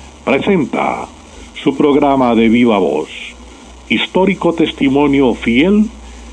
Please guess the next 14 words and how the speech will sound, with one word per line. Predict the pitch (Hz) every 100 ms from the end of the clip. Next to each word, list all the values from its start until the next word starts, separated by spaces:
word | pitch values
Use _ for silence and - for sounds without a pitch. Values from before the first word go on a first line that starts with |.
| - - -
en | 147 131
cooperación | - 135 131 127 113 107 202 190 123
con | 113 101
La |
Voz | 98 143 143
Internacional. | 120 113 110 107 104 101 104 98 76 - - - - - - -
Conduce | 85 90 139 165 151
el | 127
poeta | 110 120 131 131 117 98 87 - - - -
Jorge | - - 139 180 165 165 160 160
Aguilar | 151 117 107 110 107 104 98 90
Miranda. | 90 92 113 85 104 - - - - - - 427 427 427 - - - - - -
Tengan | - 95 110
ustedes | 95 - 139 147 156